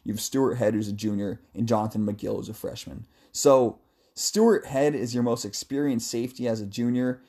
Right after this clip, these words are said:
and he's really gonna have to step up. Or, I mean, I guess one of these younger players could step up as well, but he is the most experienced. So again, if one of these safeties can step up, it just gives the defense so much more consistency,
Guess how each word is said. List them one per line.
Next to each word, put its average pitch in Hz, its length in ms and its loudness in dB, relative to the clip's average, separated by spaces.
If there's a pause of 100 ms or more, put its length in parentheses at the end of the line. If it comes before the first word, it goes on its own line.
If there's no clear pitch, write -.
(280)
and 131 140 0
he's 180 180 2
really 156 200 4
gonna 135 120 0
have 123 140 2
to 113 80 -8
step 113 300 0
up. 110 380 2
Or, 139 140 4
I 151 60 6
mean, 147 180 2
I 123 80 -2
guess 208 220 0
one 208 120 -2
of 202 40 -4
these 139 120 -4
younger 165 220 0
players 110 320 0
could 113 140 -6
step 127 240 -2
up 104 160 -8
as 107 100 -6
well, 107 260 2
but 98 320 -2 (160)
he 143 140 6
is 139 100 4
the 139 60 0
most 117 220 0
experienced. 110 500 -6
So 113 100 2
again, 101 240 -2 (200)
if 113 100 -6
one 123 300 2
of 160 100 -2
these 165 220 -4
safeties 123 400 -2
can 117 100 0
step 110 280 -4
up, 107 120 0
it 113 60 -2
just 110 240 -8
gives 110 160 -2
the 110 80 -10
defense 107 480 -6 (300)
so - 460 2
much 143 180 0
more 117 160 2
consistency, 113 800 -4